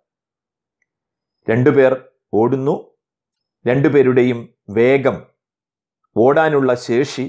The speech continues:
വ്യത്യസ്തമാണ്. വിജയി ഫിനിഷിംഗ് പോയിന്റിലെത്തുമ്പോൾ രണ്ടാമൻ എത്ര അകലത്തിലായിരിക്കും എന്നാണ് നമ്മളോട് കാണാൻ ആവശ്യപ്പെട്ടിട്ടുള്ളത്. നോക്കൂ, ഇവരിൽ ആർക്കാണ് സ്പീഡ് കൂടുതൽ? എക്കാണല്ലോ. അയാൾ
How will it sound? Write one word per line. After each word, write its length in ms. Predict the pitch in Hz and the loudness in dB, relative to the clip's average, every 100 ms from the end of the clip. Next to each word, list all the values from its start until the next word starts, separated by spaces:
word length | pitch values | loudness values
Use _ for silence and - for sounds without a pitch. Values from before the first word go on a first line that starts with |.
| - | -6
വ്യത്യസ്തമാണ്. 640 | 101 - 135 143 117 104 139 _ _ _ _ _ _ | -2 -2 -2 -4 -4 -4 -8 _ _ _ _ _ _
വിജയി 460 | 110 113 151 170 127 - _ _ _ _ | -2 2 4 4 2 -2 _ _ _ _
ഫിനിഷിംഗ് 440 | - 135 135 175 | -2 -2 0 -2
പോയിന്റിലെത്തുമ്പോൾ 760 | 143 131 123 117 - 139 98 107 156 _ _ _ _ _ - | 0 0 2 -2 0 -2 0 -2 -4 _ _ _ _ _ -4
രണ്ടാമൻ 500 | 110 131 151 123 113 104 - | -2 0 0 0 -6 -10 -8
എത്ര 240 | 117 - | -6 -4
അകലത്തിലായിരിക്കും 800 | 143 113 110 110 98 101 95 104 95 | -2 -2 -4 -4 -4 -4 -6 -10 -8
എന്നാണ് 300 | 101 104 98 | -6 -4 -4
നമ്മളോട് 340 | 104 90 101 160 | -2 -2 -2 -2
കാണാൻ 300 | 113 104 101 | -2 -2 -2
ആവശ്യപ്പെട്ടിട്ടുള്ളത്. 760 | 90 - 87 82 - 73 - - _ _ _ _ _ _ _ _ _ | -2 -4 -6 -6 -8 -10 -10 -12 _ _ _ _ _ _ _ _ _
നോക്കൂ, 300 | 160 170 110 92 - _ _ _ _ _ _ _ _ _ _ | -2 0 -2 -4 -10 _ _ _ _ _ _ _ _ _ _
ഇവരിൽ 280 | 156 165 151 | 2 2 2
ആർക്കാണ് 540 | 127 151 - 156 131 | 2 0 0 -2 -2
സ്പീഡ് 380 | 127 - 120 127 | -6 -4 -2 -2
കൂടുതൽ? 400 | 135 123 123 113 113 _ _ _ _ _ _ _ _ - | 0 0 0 -2 -4 _ _ _ _ _ _ _ _ 0
എക്കാണല്ലോ. 640 | 123 127 139 135 135 139 147 _ _ _ _ _ _ _ _ _ _ _ - | 0 2 -2 0 0 -2 -4 _ _ _ _ _ _ _ _ _ _ _ -2
അയാൾ 340 | 120 139 117 | 0 2 0